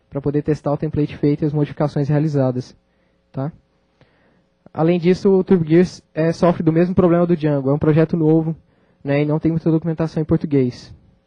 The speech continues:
né? E a documentação oficial, em inglês e tudo, não é o que a gente realmente espera de uma documentação totalmente completa.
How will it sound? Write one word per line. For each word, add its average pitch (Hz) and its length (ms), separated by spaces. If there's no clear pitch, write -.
né? 131 200
E 151 160
a 151 140
documentação 147 880
oficial, 143 580
em 143 40
inglês 143 420
e 139 60
tudo, 160 280
não 151 80
é 147 80
o 151 60
que 156 100
a 143 40
gente 156 260
realmente 151 300
espera 139 340
de 143 100
uma 143 60
documentação 151 640
totalmente 147 480
completa. 143 420